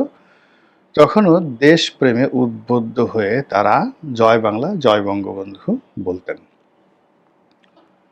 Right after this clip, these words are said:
এর ফলে কি হলো? একটা লিগেসি তৈরি হয়ে গেল,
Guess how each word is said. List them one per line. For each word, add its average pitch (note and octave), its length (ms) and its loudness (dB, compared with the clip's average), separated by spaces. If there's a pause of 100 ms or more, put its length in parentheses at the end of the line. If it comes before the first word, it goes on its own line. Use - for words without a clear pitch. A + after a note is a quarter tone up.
(680)
এর F3+ 80 6
ফলে A#3 220 6
কি A3 120 2
হলো? D#3 340 2 (220)
একটা C#3+ 340 0 (120)
লিগেসি D3+ 460 4
তৈরি G#2 280 -6
হয়ে - 280 -10
গেল, - 140 -16